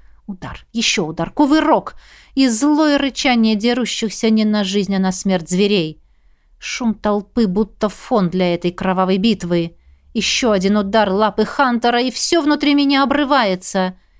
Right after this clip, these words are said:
Умирает за одно мгновение. Доминик падает, катится с камня, на котором они бились, хрипит и замирает.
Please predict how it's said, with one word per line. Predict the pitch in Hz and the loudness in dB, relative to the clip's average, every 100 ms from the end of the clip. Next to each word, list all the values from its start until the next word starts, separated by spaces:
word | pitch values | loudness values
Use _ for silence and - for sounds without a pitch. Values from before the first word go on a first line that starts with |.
| _ - _ | _ -20 _
Умирает | 254 233 220 226 185 175 | -2 0 0 -2 -4 -4
за | 190 | -6
одно | 190 214 | -2 0
мгновение. | 202 220 240 214 175 170 165 - _ _ - _ - - | 2 2 2 2 0 -4 -8 -14 _ _ -20 _ -20 -8
Доминик | 208 254 220 208 208 208 - - | 0 2 2 0 -2 -6 -12 -4
падает, | 226 180 175 - - - - | -4 -2 -10 -14 -20 -12 -2
катится | 269 240 262 | -2 -2 -6
с | - | -6
камня, | - 285 233 208 | -2 0 2 0
на | 208 | -2
котором | 220 262 247 233 | -2 -2 0 2
они | 233 226 | 2 2
бились, | 262 220 208 - | 2 0 -2 0
хрипит | 285 285 285 339 320 330 | 2 2 0 0 2 2
и | 269 | 2
замирает. | 269 311 302 302 277 277 220 190 190 185 - | 0 0 2 0 0 0 0 0 0 0 -6